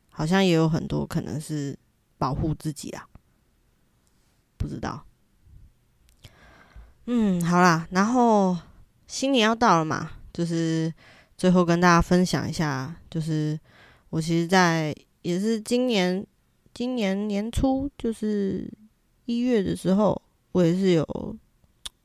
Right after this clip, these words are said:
觉察跟反省到一些自己的问题，然后我就给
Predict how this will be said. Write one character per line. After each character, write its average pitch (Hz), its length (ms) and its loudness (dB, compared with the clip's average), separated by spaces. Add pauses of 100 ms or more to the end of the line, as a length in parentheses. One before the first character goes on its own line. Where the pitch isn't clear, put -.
(140)
觉 180 220 2
察 214 280 0
跟 269 220 0
反 - 240 2
省 180 260 0
到 214 220 4
一 240 40 2
些 226 120 2
自 233 140 -4
己 190 80 2
的 170 100 0
问 196 240 2
题， 170 260 -8
然 160 120 -4
后 185 80 0
我 170 100 0
就 185 160 4
给 180 160 -6